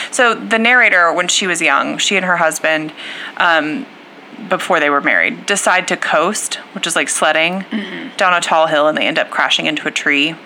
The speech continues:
Speaker 1: And they're fine, but it definitely, like, kind of ends the dance, and everyone's like, "Oh my God." Like, everyone leaves the, the, the party and is like, "You guys okay? Well, better head home now."
Speaker 2: Right.
Speaker 1: It's nine thirty.
Speaker 2: Obviously, that is the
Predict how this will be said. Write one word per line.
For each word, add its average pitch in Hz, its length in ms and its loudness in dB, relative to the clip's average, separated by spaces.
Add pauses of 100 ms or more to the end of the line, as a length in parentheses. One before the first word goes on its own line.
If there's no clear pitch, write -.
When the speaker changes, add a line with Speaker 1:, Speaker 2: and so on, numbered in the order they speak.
(180)
Speaker 1:
And 202 140 0
they're 269 120 4
fine, 165 600 2 (420)
but 180 100 2
it 170 100 2
definitely, 170 320 2
like, 135 160 2
kind 165 160 0
of 151 80 -2
ends 143 280 -2
the 151 100 -2
dance, 135 400 0
and 139 80 0
everyone's 143 300 0
like, 139 180 -2
"Oh 302 100 -2
my 294 160 0
God." 254 280 2
Like, 180 120 0
everyone 190 320 0
leaves 175 240 -2
the, 170 100 -4 (220)
the, 147 240 0 (160)
the 160 80 -4
party 139 360 0
and 123 80 -4
is - 140 -8
like, - 240 -4 (440)
"You 269 100 0
guys 302 180 2
okay? 302 540 2 (140)
Well, 233 180 4
better 226 240 2
head 220 180 0
home 285 280 4
now." 233 400 2
Speaker 2:
Right. 190 400 2
Speaker 1:
It's - 140 -8
nine 214 360 2
thirty. 233 280 4
Speaker 2:
Obviously, 214 500 2
that 180 180 2
is 165 180 -2
the 180 300 -4